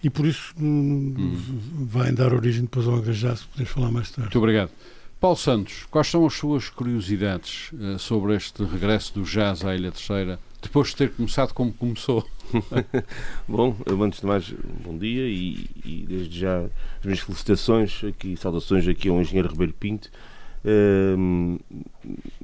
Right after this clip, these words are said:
Speaker 3: eu tenho um grande apreço pelo engenheiro Ribeiro Pinto, até porque, para além desta sua incursão já longa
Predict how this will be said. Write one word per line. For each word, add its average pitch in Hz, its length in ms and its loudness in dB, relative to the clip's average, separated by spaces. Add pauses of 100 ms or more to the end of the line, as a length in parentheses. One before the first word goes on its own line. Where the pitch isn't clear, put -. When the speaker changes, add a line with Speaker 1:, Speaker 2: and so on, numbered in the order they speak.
(380)
Speaker 3:
eu 82 180 4
tenho 98 180 4
um - 20 6
grande 98 240 6
apreço 95 440 0
pelo 95 160 -4
engenheiro 87 240 4
Ribeiro 85 240 2
Pinto, 110 260 0
até 104 180 4
porque, - 440 -4
para 110 160 4
além 113 420 6
desta 101 580 0
sua 98 480 2 (220)
incursão 98 680 0 (380)
já 95 220 4
longa 98 520 4